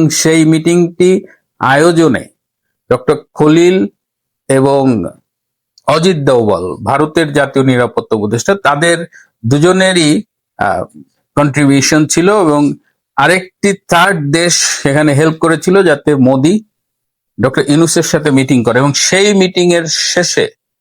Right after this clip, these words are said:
নরেন্দ্র মোদি যখন হ্যান্ডশেক করে বিদায় নিচ্ছিলেন, তখন তিনি ডক্টর ইউনূসকে বলেছিলেন যে, "আপনি ভারতের বিরুদ্ধে এভাবে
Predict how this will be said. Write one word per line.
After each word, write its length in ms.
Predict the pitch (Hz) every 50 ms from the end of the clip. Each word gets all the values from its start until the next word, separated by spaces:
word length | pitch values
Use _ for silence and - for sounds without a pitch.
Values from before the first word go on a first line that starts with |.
| _ _ _ _ _ _ _ _ _ _ _ -
নরেন্দ্র 460 | 107 123 143 156 175 185 185 180 175 185 180
মোদি 380 | 175 170 170 160 156 165 170 170 175 185 180 _ _ _ _ _ _ _ _ _ -
যখন 300 | 117 127 135 - 147 147 147 143 139 127 - - -
হ্যান্ডশেক 460 | - 147 156 165 156 - - 180 170 175 -
করে 160 | 170 165 160
বিদায় 360 | 143 131 139 143 160 160 165
নিচ্ছিলেন, 480 | 165 165 160 160 - - 175 170 170 170 170
তখন 400 | 165 151 139 135 - 165 165 160
তিনি 220 | 160 160 156 156 156
ডক্টর 340 | 151 131 139 131 - - 147 139
ইউনূসকে 420 | 135 139 147 156 151 - - - 156
বলেছিলেন 640 | 131 113 117 131 139 139 131 - 160 160 165 170 175 185 170 _ _ _ _ _ _ _ _ _ -
যে, 100 | 117 123 120 -
"আপনি 440 | 123 123 123 - - - 156 160 165 165 165 143 110
ভারতের 560 | - - 127 131 147 147 147 - 156 151 151 143 131
বিরুদ্ধে 640 | 127 120 131 139 139 135 131 120 - - 147 151 151 156 151 156 _ _ _ _ _ _ _ _ -
এভাবে 440 | - 127 131 131 135 143 139 147